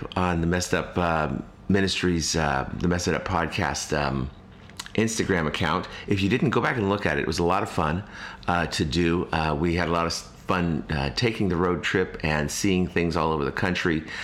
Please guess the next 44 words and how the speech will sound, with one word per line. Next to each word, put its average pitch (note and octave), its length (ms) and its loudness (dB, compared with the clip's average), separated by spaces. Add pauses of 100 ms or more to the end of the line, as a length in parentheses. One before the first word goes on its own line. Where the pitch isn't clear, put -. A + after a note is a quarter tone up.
(220)
Uh, D2 360 -2
so F2 280 0
there's D#2 200 0
some E2 100 -2
fun F#2 240 0
pictures F2 400 0
and D#2+ 100 0
funny F2 240 2
videos, E2 380 2
hopefully. F#2 460 2 (520)
You F#2 120 0
can G#2 120 2
also A2 280 2
go B2 160 2
to A#2+ 240 0
my E2 460 2
author G#2 300 2
website, D#2+ 420 0
which - 140 -2
is - 80 -2
paul F#2+ 200 0
pippin F#2+ 280 0
dot F2+ 200 0
com, F2+ 380 0
and E2+ 340 0 (380)
get A2 140 4
a - 20 6
little G#2+ 160 4
bit G#2 140 2
more F#2 260 4
in F#2+ 160 2
depth F#2 320 0
on G2 120 2
that G2 200 0
road G2 220 2
trip. - 440 -2
Uh, D2 300 2
I D#2+ 80 0
put, - 420 -2
uh, D2+ 200 2
on C2+ 100 -2
several E2+ 320 0
days, E2 300 2
I, D#2 160 0